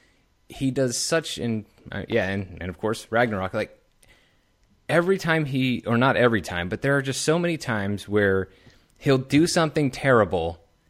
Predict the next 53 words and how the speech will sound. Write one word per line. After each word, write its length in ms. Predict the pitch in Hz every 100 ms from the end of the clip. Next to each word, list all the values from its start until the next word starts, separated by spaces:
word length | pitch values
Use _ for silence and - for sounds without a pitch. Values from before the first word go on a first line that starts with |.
| _ _ -
and 180 | 117 120
yet 220 | 123 -
he'll 220 | - 127
be 200 | 117 117
able 280 | 120 139 156
to 120 | 139
give 260 | 117 131 127
you 220 | 110 101
a 20 |
look 260 | 95 120 -
in 100 | 123
his 200 | 120 104
eyes 500 | 95 95 95 90 - _ _ -
that 180 | 95 104
makes 260 | 107 -
you 80 | 107
feel 220 | - 104
like 140 | 98 -
he 120 | 95
hates 240 | 104 98
himself 320 | 101 - 95
for 100 | -
doing 300 | 87 95 92
it, 100 | 90
and 100 | 85 95
he 80 |
immediately 460 | 90 90 90 80 85
regrets 420 | 85 87 82 -
it. 120 | 76 - _ _ _
He 120 | - -
still 240 | 196 208
does 320 | 156 190 143
it, 280 | 101 - -
so 140 | 120
he's 160 | 120 123
still 160 | 170 165
a 60 |
bad 340 | 120 127 139 101
guy, 380 | 87 82 82 - _ _ _ _ _ -
but 480 | 113 110 101 - _ _ _ _ _ _ - -
you 260 | 113 113
have 560 | 110 127 127 131 113 - _ _ _ _ _ _ _ _
almost 380 | 123 147 151 139
a 20 |
little 240 | 127 127
bit 160 | 117 113
of 140 | 104
sympathy 500 | - 147 143 131 117
for 240 | 104 107 104
him, 100 | -
or 120 | 123
not 180 | 151 170
e-, 180 | 165